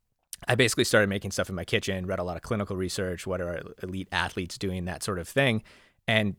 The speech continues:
just started making stuff. And I'd bring it around to friends at workouts, and people liked it, and we started making jokes about, like, "Maybe I can put this on a shelf, ha, ha, ha." And, um, to sh-, make the longer story short, you know,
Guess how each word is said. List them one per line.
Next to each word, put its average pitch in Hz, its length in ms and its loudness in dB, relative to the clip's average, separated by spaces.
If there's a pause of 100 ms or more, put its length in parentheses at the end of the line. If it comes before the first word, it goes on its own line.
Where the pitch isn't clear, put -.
just - 120 -6
started 117 200 6
making 98 260 0
stuff. 85 280 -2
And 101 100 -4
I'd 90 120 -4
bring 107 160 0
it 107 80 2
around 98 260 0
to - 80 -12
friends 98 280 0
at - 80 -4
workouts, 107 500 2
and 87 120 -6
people 90 260 -6
liked 113 260 2
it, 101 220 4
and 87 160 -6
we 82 60 -6
started 90 260 -2
making 90 240 -6
jokes 127 320 4
about, 95 180 -4
like, 85 200 -8
"Maybe 92 280 -4
I 98 60 0
can 104 140 -6
put - 160 -8
this - 160 -2
on 123 120 0
a 131 40 0
shelf, 139 380 4
ha, 110 120 0
ha, 107 180 -2
ha." - 280 0 (600)
And, 104 360 2
um, 95 400 2 (140)
to 101 120 -4
sh-, - 160 -6
make 104 320 0
the 110 80 -2
longer 101 320 2
story 98 300 0
short, 139 500 8
you 113 80 -2
know, 95 300 0